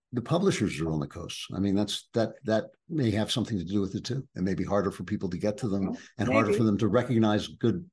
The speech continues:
Speaker 1: good writing when they see it. You know, I think that,
Speaker 2: Well,
Speaker 1: that that's an in-, an
Speaker 2: I
Speaker 1: interesting
Speaker 2: think
Speaker 1: thing about the
Speaker 2: covid is
Speaker 1: movies,
Speaker 2: kind
Speaker 1: yeah.
Speaker 2: of changing, you know, kind of changing that. It doesn't really make sense anymore for people have to be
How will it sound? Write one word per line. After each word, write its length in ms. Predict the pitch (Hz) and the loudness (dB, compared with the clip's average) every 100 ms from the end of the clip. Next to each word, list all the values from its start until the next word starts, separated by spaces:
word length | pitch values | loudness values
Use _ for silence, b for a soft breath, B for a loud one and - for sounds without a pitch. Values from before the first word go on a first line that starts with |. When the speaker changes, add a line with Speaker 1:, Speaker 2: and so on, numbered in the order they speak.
| _ - | _ 0
Speaker 1:
good 300 | 113 101 - _ | 0 0 -8 _
writing 380 | 120 117 139 117 _ - 82 80 95 - | -2 2 2 0 _ -4 -4 -4 -10 -8
when 200 | 92 80 | -6 -4
they 160 | 85 101 - | -6 -8 -10
see 260 | - 143 | -6 -4
it. 120 | 135 - _ _ _ _ - | -6 -8 _ _ _ _ -6
You 80 | 98 | -2
know, 100 | 87 | 0
I 60 | 87 | 0
think 220 | 113 - | 0 2
that, 140 | - | 2
Speaker 2:
Well, 120 | 165 226 | 4 2
Speaker 1:
that 80 | - B B | -2 B B
that's 180 | 110 - | -2 2
an 140 | 98 | 2
in-, 200 | 117 117 _ _ - | 2 0 _ _ -4
an 100 | 107 | 0
Speaker 2:
I 40 | |
Speaker 1:
interesting 360 | 127 123 - 117 | 0 0 2 4
Speaker 2:
think 120 | 349 | 4
Speaker 1:
thing 120 | 139 247 | 4 6
about 180 | - | 6
the 80 | 247 | 8
Speaker 2:
covid 60 | 117 | 8
is 40 | 156 | 6
Speaker 1:
movies, 140 | - 214 | 4 2
Speaker 2:
kind 160 | 196 | 2
Speaker 1:
yeah. 60 | 190 | 2
Speaker 2:
of 60 | 160 | 0
changing, 600 | 196 190 190 170 151 - | 0 0 2 0 0 0
you 160 | 175 175 | -2 0
know, 180 | 156 156 | 0 -2
kind 240 | - 165 | -2 -2
of 100 | 160 | -2
changing 420 | 156 156 165 165 139 | -4 -4 -2 -2 -2
that. 180 | 131 | -2
It 20 | 147 | -2
doesn't 320 | 156 151 - | -4 -4 -6
really 260 | 151 143 | -4 -2
make 220 | 139 139 135 | -2 -2 -4
sense 320 | - 156 151 | -6 -6 -4
anymore 420 | 135 135 147 135 | -4 -2 -2 -4
for 180 | - 135 | -6 -8
people 320 | 139 143 131 | -8 -8 -6
have 200 | 131 127 - | -6 -8 -10
to 80 | |
be 280 | 120 123 135 | -8 -8 -8